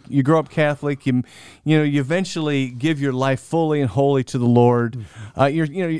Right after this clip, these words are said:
Speaker 1: I, I, I love that you're bartending. You're, you're bartending, and there's girls all over the place and alcohol all over the place, and you're going, "Something's not quite right," you know, you know.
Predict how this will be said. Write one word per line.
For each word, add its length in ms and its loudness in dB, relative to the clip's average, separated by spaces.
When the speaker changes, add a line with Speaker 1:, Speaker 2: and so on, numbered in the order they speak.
Speaker 1:
I, 100 -6
I, 180 0
I 180 -2
love 300 -2
that 60 -4
you're 180 0
bartending. 760 0
You're, 140 -2
you're 240 0
bartending, 1040 0
and 100 0
there's 200 -4
girls 400 0
all 240 4
over 160 2
the 80 -2
place 420 0
and 180 -2
alcohol 500 0
all 20 2
over 160 -2
the 40 -20
place, 280 -2
and 100 0
you're 120 0
going, 200 0
"Something's 380 -2
not 200 -4
quite 240 -2
right," 340 0
you 100 0
know, 380 2
you 80 2
know. 260 2